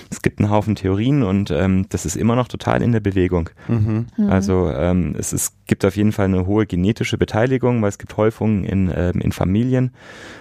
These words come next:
Speaker 1: Ähm, man hat auf jeden Fall ein erhöhtes Risiko, wenn, wenn erstgradig Verwandte an Schizophrenien erkrankt sind.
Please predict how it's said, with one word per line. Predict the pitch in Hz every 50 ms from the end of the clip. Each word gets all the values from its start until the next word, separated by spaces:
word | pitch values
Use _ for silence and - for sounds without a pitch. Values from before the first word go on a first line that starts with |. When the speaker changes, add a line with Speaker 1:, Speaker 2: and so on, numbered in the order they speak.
| - - - -
Speaker 1:
Ähm, | - 104 101 98 98 98 92 82 78
man | - - 95 95 98
hat | 98 -
auf | - - 92
jeden | 107 101
Fall | - 95 92
ein | 95
erhöhtes | - - 87 101 - - - - -
Risiko, | 131 127 127 123 - - 123 120 117 107
wenn, | 101 98 95 95 95 95 95
wenn | 92 90
erstgradig | - - - - - - - - -
Verwandte | - - 95 95 98 104 110 107 104
an | 104 104
Schizophrenien | - 101 - - - - - 95 101 101 98 98 95
erkrankt | 90 - - - - - 156 -
sind. | - 151 151 143